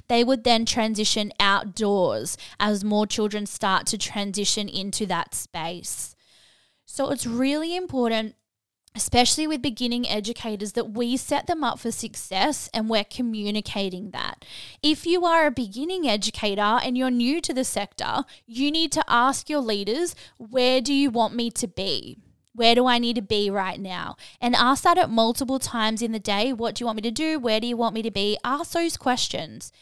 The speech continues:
And then once you work on your transitions, your routine, that flow of the day,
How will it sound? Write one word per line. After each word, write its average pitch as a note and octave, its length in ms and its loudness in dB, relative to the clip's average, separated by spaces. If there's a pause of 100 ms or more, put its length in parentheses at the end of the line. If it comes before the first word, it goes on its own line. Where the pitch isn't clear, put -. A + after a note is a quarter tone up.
(320)
And B3+ 160 2
then B3+ 280 2
once D4 360 0
you F#4+ 120 0
work C#4 300 0
on B3 160 0
your A3 160 -2
transitions, A#3 880 -4 (240)
your A3 220 0
routine, A#3+ 500 -2
that A3 200 0
flow B3+ 840 2
of A3 220 -2
the A3 80 -6
day, G#3 640 -2